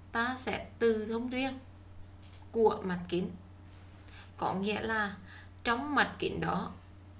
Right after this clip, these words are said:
có dòng điện đi qua và xung quanh dòng điện có từ trường.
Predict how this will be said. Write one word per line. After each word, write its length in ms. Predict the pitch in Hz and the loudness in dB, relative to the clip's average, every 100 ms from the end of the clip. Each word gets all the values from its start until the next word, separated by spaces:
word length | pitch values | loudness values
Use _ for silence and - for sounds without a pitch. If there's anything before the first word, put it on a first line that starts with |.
| - - - - | -18 -18 -18 -2
có 340 | 202 - - 175 175 | 2 2 2 -2 2
dòng 360 | 220 208 202 | 2 2 0
điện 340 | 190 185 175 170 | 2 2 2 0
đi 140 | 190 - | -4 -2
qua 260 | 220 226 - - - - - - - - - - - - - - - - - | -2 -2 -6 -14 -16 -18 -18 -18 -18 -18 -18 -18 -18 -18 -18 -18 -18 -18 -8
và 180 | 240 247 | -2 0
xung 300 | 233 247 269 | 2 0 0
quanh 220 | 277 277 | 0 0
dòng 240 | 262 240 220 | 0 0 2
điện 320 | 202 185 175 175 - - - - - | 4 4 0 -4 -12 -16 -18 -14 -2
có 260 | - - - | 0 0 -2
từ 140 | 220 | -2
trường. 300 | 208 220 202 | 0 0 -2